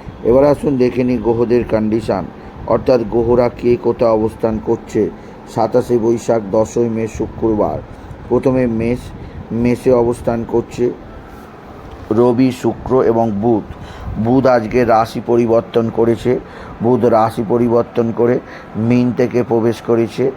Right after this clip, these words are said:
মেষ রাশিতে। তাই মেষ রাশিতে তৈরি হয়েছে রবি বুধের বুধাদিত্য যোগ, আর বুধ আর শুক্রের অতি শক্তিশালী লক্ষ্মীনারায়ণ যোগ। বৃহস্পতি আর চন্দ্র অবস্থান করছে বৃষে, আর কেতু অবস্থান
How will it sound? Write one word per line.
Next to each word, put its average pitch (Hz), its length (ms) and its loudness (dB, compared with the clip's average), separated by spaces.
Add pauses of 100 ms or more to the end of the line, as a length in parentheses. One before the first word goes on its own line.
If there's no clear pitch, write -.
(480)
মেষ 120 260 2 (360)
রাশিতে। 113 480 0 (480)
তাই 117 160 4
মেষ 113 320 0
রাশিতে 117 520 0 (400)
তৈরি 120 320 4
হয়েছে 113 340 2
রবি 113 320 2
বুধের 117 340 2
বুধাদিত্য 110 580 0 (200)
যোগ, 120 180 2 (440)
আর 107 200 4
বুধ 110 300 0
আর 117 140 4 (120)
শুক্রের 120 440 0 (340)
অতি 113 300 0
শক্তিশালী 113 720 0
লক্ষ্মীনারায়ণ 110 800 2
যোগ। 98 220 0 (640)
বৃহস্পতি 120 540 2 (120)
আর 113 140 2
চন্দ্র 113 360 0 (180)
অবস্থান 113 400 0 (140)
করছে - 360 -2
বৃষে, 110 520 0 (480)
আর 90 160 0 (120)
কেতু 117 360 2
অবস্থান 117 460 2